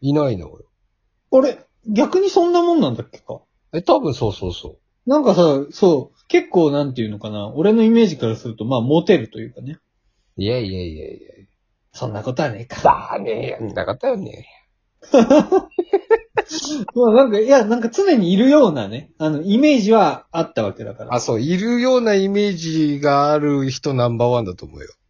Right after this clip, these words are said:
Speaker 2: ナンバーワンだよね。
Speaker 1: 何かしらいるんじゃねえかみたいなさ。
Speaker 2: そうそうそう。そしてね。
Speaker 1: そう。
Speaker 2: そういうことですね。
Speaker 1: そういうことなんだけど。
Speaker 2: は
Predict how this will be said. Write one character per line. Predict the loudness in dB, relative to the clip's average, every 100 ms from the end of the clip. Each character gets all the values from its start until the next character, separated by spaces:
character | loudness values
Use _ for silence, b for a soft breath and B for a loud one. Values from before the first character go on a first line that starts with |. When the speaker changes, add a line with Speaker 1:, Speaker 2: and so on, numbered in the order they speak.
| _
Speaker 2:
ナ | 0 2
ン | 4
バ | 6
ー |
ワ | 4 2
ン | -2
だ |
よ | -10
ね。 | -10
Speaker 1:
何 | -2 -2 0
か | 0
し | 2
ら | 0
い | 2
る | 0
ん | -2
じ |
ゃ | -4
ね | -4
え |
か | -10
み | -14 -14
た | -16
い | -16
な |
さ。 | -20 -20 -10
Speaker 2:
そ | -10 -10
う | -12
そ | -14
う | -14
そ | -20
う。 | -20 _ -16
そ | -12
し | -12 -12
て | -12
ね。 | -12 -14 _ -20
Speaker 1:
そ | -20 -18
う。 | -12
Speaker 2:
そ | -8
う | -8
い |
う |
こ | -8
と | -20
で |
す | -20 _
ね。 | _
Speaker 1:
そ | -4
う |
い |
う | -4
こ | -6
と | -8
な | -8
ん |
だ | -12 -14
け | -4
ど。 | -2 0
Speaker 2:
は | -4